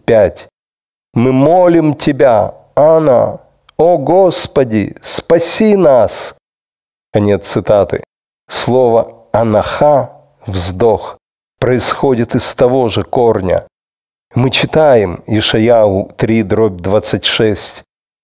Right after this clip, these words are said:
«Её ворота будут горевать, Анну», смотри Раши, «и скорбеть». Ибн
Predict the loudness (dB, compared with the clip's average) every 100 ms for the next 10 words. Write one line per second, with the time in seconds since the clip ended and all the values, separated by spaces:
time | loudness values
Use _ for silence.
0 | _ _ _ -2 0 2 2 2 2 2
1 | 0 0 -2 0 -2 0 -4 -2 -2 0
2 | 2 2 2 0 -4 -16 -18 _ -2 2
3 | 2 2 2 0 -2 -6 _ _ _ -12
4 | -4 -2 0 0 0 2 2 2 0 -4
5 | -6 -12 _ _ -6 -4 -2 -2 -2 -2
6 | -2 0 -2 -4 -18 -18 _ _ _ _
7 | _ _ _ _ _ _ -2 0 0